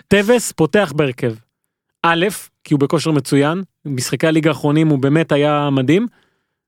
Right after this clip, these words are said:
וב', כי הוא ה-, קודם כל הוא דמות, שהמשחק הזה חייב. הרי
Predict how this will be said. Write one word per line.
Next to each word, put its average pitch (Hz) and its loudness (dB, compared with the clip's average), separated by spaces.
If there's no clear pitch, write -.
וב', 123 0
כי 165 0
הוא 175 4
ה-, 180 0
קודם 240 0
כל 233 2
הוא 170 4
דמות, 160 0
שהמשחק 160 0
הזה 202 0
חייב. 165 0
הרי 151 0